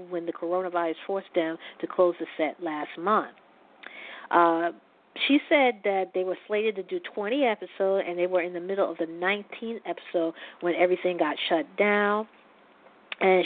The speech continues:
she was talking with the, the, the women of the talk that, uh, she used to know how the show was going to end, but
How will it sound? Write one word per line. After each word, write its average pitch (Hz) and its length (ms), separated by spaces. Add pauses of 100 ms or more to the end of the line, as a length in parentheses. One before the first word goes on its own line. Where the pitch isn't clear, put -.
she 202 120
was 170 120 (120)
talking 208 360
with 180 220
the, 165 320 (120)
the, 170 60 (300)
the 165 440
women 202 300
of 175 140
the 165 80 (120)
talk 220 360 (420)
that, 180 280 (220)
uh, 170 460 (680)
she 247 80
used 240 260
to 220 60
know 208 300
how 208 180
the 190 100 (100)
show 196 120
was 185 220
going 175 220
to 165 60
end, 202 520
but 170 180